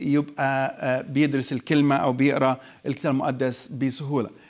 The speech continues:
لما نقرأ في أصحاح تلاتة يقول لنا إيه؟ يقول لنا عن معمودية الرب يسوع: "فلما اعتمد يسوع"،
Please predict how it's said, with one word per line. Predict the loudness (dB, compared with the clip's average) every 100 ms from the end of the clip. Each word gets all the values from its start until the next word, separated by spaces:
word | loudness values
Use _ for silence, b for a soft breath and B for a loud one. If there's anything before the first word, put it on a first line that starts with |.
| B -2
لما | 2 4
نقرأ | 2 0
في | -2
أصحاح | -4 -4 -4 -6
تلاتة | -2 0 2 0
يقول | 0 2
لنا | 2
إيه؟ | 2 0 -2 B B -2
يقول | 2
لنا | 4 4
عن | 2 2
معمودية | 2 2 2 2
الرب | 0 -2 2
يسوع: | 0 2 0 -2 -4 B B _
"فلما | 0 2 4 2
اعتمد | 0 -2 0 2 0 0 0 0
يسوع"، | 0 0 2 2 4 2